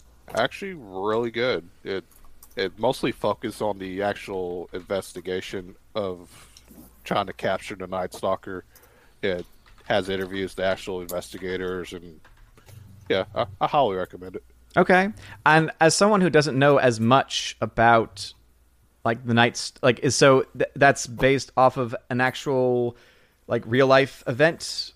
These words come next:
Speaker 2: Is the Night St-, I, I, 'cause as someone just who's kind of clueless on that, is, is, should I know who the Night Stalker is, or?
Speaker 1: He is a, um, serial killer that terrorized, uh,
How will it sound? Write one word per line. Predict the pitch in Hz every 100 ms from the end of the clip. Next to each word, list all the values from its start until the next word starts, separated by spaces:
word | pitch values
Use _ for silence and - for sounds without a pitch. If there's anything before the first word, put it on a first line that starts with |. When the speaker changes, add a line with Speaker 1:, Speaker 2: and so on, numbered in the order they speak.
| -
Speaker 2:
Is | 127
the | 120
Night | 131 -
St-, | - 143
I, | 135
I, | 135
'cause | - - 123
as | 127 - 123
someone | 131 127
just | 120 - -
who's | 127 110
kind | -
of | 120 -
clueless | 127 120
on | 117
that, | 113 110
is, | 113 - _ 127 -
is, | 131 110 -
should | - 135
I | 127
know | 127 123
who | 123
the | 113
Night | 117
Stalker | - 117 120 90
is, | 120 117
or? | 110 107 _ _ _ _ _ _ _
Speaker 1:
He | _ - 127 143
is | 165 -
a, | 120 113
um, | 113 107 95
serial | - - 135 113 98
killer | - 104 98 92
that | 92 92
terrorized, | - 113 104 98 95 95 95 92 90 - - - -
uh, | 98 101 95 95 92 92 92